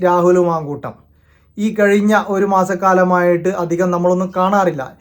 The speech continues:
ഇപ്പോൾ രണ്ട് ദിവസം മുന്നെയാണ് ആ തൃശ്ശൂർ ഇലക്ഷനുമായൊക്കെ ബന്ധപ്പെട്ടിട്ടുള്ള ഒരു പ്രതികരണം നടത്തുന്നത് നമ്മൾ കണ്ടത്. ആ ഒരു സമയത്ത് അങ്ങനെ മെല്ലെ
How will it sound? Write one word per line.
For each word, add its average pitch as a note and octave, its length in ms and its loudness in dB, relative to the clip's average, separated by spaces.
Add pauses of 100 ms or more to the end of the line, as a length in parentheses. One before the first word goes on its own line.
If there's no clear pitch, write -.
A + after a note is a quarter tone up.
(200)
ഇപ്പോൾ G3+ 280 -4
രണ്ട് F#3+ 260 0
ദിവസം G#3 320 2
മുന്നെയാണ് F#3+ 440 -2
ആ F#3 100 2
തൃശ്ശൂർ F#3 500 -2 (100)
ഇലക്ഷനുമായൊക്കെ F3+ 680 -2
ബന്ധപ്പെട്ടിട്ടുള്ള E3+ 640 0
ഒരു F3 220 0
പ്രതികരണം E3+ 440 -2
നടത്തുന്നത് E3 360 -6
നമ്മൾ D#3+ 160 -4
കണ്ടത്. C3+ 280 -10 (400)
ആ F3 140 0
ഒരു A#3+ 200 6
സമയത്ത് G#3 440 0
അങ്ങനെ G#3 220 -2
മെല്ലെ A3+ 360 -2